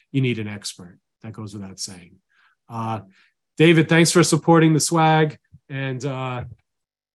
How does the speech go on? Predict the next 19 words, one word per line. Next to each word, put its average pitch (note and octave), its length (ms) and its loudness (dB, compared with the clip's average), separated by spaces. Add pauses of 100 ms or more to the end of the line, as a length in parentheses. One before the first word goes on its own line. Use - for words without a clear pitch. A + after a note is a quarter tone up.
(100)
maybe C3+ 200 -4
I'll C3 60 -4
just B2 180 -10
keep D3 180 -4
this C3+ 160 -6
on C3 160 -4
for C3 100 -10
the B2+ 80 -4
rest B2 260 -6
of B2 80 -4
it. B2+ 140 -4
We've D#3+ 80 -16
got C#3+ 180 0
some D3 140 2
good D3 160 4
stuff, C3+ 340 0 (480)
and C#3 60 -6
it's C3+ 120 -2
actually F3+ 340 2